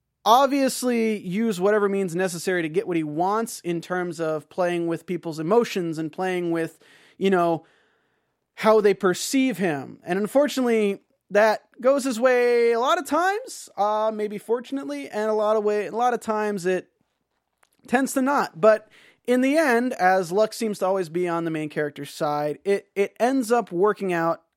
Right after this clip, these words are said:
if not in comedic ways and unexpected ways. Uh, this novel is really enjoyable. It's about five hundred sixty chapters in right now on the translation,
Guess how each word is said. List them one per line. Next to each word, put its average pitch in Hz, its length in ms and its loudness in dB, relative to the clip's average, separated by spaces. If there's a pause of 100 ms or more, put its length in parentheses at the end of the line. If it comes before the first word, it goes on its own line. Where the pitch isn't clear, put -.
(400)
if 208 240 2
not 202 560 0 (640)
in 190 480 2
comedic 208 480 0
ways 170 360 2
and 165 80 -6
unexpected 156 640 -4
ways. 92 440 -14
Uh, 175 260 2
this 262 240 -6
novel 311 560 0 (300)
is 208 260 -6
really 262 240 -2
enjoyable. 175 400 2
It's 170 140 -4
about 233 160 0
five 247 200 0
hundred 285 180 -4
sixty 226 340 -10
chapters 196 540 -4
in 175 260 -8
right 165 180 -8
now 156 240 -8
on 156 80 -8
the 156 80 -10
translation, 143 840 -10